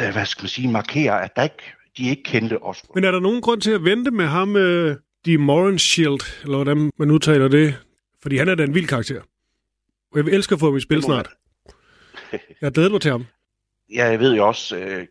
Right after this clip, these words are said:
Speaker 1: kan det passe, du har i en anden, i en anden sammenhæng nævnt, at du næsten, øh, du har, øh, en, øh, en
Speaker 2: Ja, det er
Speaker 1: bekendt,
Speaker 2: rigtigt.
Speaker 1: at
Speaker 2: Jamen, jeg har en, øhm,
Speaker 1: Ja.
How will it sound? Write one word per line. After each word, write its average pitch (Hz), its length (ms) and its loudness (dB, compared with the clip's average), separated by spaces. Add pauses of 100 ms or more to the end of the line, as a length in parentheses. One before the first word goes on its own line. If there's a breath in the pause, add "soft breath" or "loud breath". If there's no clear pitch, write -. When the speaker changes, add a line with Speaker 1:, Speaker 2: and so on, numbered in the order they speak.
(160)
Speaker 1:
kan 104 140 -2
det 90 100 -14
passe, - 420 -4 (120)
du 95 120 -14
har 90 320 -2
i 87 120 -8
en 98 200 -2
anden, 113 640 -2
i 95 120 -16
en 98 100 -10
anden 113 240 -4
sammenhæng 101 440 -6
nævnt, 95 300 -2
at 85 220 -10 (1600 loud breath)
du 107 80 -6
næsten, 101 760 -4
øh, 98 280 -18 (100)
du 90 60 -14
har, 98 260 0
øh, 90 540 -8 (560)
en, 95 220 -6
øh, 92 160 -2 (440)
en 104 80 -20
Speaker 2:
Ja, 208 80 2
det 208 60 0
er 220 40 -2
Speaker 1:
bekendt, 196 40 0
Speaker 2:
rigtigt. 202 420 -6
Speaker 1:
at - 120 -14
Speaker 2:
Jamen, 180 120 -4
jeg 170 80 2
har 202 140 2
en, 196 140 4
øhm, 165 220 4
Speaker 1:
Ja. 156 120 2